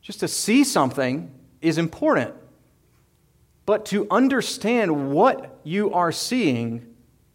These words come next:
might actually be harder than we initially think.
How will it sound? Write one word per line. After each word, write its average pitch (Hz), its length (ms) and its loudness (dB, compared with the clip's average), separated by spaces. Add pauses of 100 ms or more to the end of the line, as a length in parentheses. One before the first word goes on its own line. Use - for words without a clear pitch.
(500)
might 208 260 0
actually 196 340 0
be 170 100 0
harder 165 400 0
than 135 220 -2
we 135 120 -2
initially 135 440 -4
think. 131 400 -8